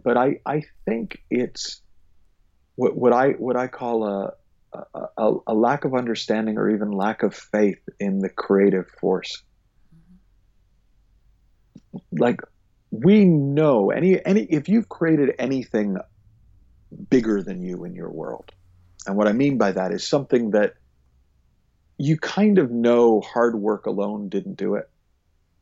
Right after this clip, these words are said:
Speaker 2: Mm.
Speaker 1: Like, you might think it was luck, you might think it was grace, you might think it was somebody else,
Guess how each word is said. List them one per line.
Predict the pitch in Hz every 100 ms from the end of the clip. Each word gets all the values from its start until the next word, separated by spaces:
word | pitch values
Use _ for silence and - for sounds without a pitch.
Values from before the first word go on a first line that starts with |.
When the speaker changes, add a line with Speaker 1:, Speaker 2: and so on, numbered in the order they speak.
| _
Speaker 2:
Mm. | 180 170 165 - _ -
Speaker 1:
Like, | - -
you | 143
might | 127 117 -
think | 113 113
it | -
was | 98
luck, | 101 107 104 -
you | 95
might | 95 95
think | - 92
it | 92
was | 95 -
grace, | - 101 98 92 - -
you | 95
might | 98 98 -
think | 104 90
it | -
was | 95
somebody | - 101 98 95
else, | 92 85 85 -